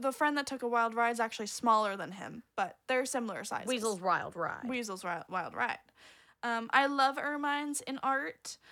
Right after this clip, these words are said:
Speaker 1: They were a very big deal in art for a while, and there's a few pieces that I, there's another piece I'm thinking of that I wanna talk about one day. Um,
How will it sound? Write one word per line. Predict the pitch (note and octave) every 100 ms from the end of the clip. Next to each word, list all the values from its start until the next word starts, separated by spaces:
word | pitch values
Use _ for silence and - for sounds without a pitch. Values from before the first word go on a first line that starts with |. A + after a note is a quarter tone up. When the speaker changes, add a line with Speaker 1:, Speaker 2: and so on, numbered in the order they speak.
| -
Speaker 1:
They | A3+
were | A#3+ A#3
a |
very | A3+ A#3+ B3+
big | A#3 A#3 G#3+
deal | A3 A3
in | G#3+
art | G3+ -
for | - B3
a |
while, | B3+ C4+ D4+
and | B3+
there's | A3+
a | G#3+
few | B3+ B3+
pieces | A3 G3+ A#3+ A#3+
that | A#3+ G3+
I, | - G#3 G3 - - -
there's | A3+ A#3
another | A#3+ B3 C4 B3+
piece | B3+ A3
I'm | G#3+
thinking | G#3 G3+ G3
of | G3
that | F#3+
I | F#3
wanna | F#3 F#3
talk | G3 G3
about | G#3 G3+
one | G#3 G#3
day. | G#3 G#3 A3+ - - - -
Um, | A3 G#3+ G#3 G3+